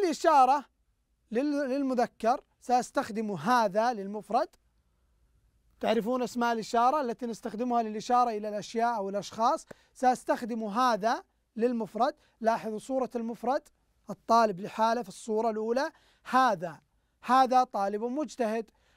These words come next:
هذا لاعب ماهر، هذا عداء سريع. إذن هذا سيكون بعده مفردا،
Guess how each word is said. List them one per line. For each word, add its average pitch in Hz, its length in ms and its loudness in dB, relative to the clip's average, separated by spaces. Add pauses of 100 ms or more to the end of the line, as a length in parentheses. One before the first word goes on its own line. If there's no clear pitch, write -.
(120)
هذا 247 460 4
لاعب 208 360 -2
ماهر، 247 580 -4 (480)
هذا 240 380 4
عداء 208 600 -4
سريع. 269 500 -2 (260)
إذن 220 220 -2
هذا 202 460 0
سيكون 262 560 0
بعده 269 580 0 (220)
مفردا، 190 500 -4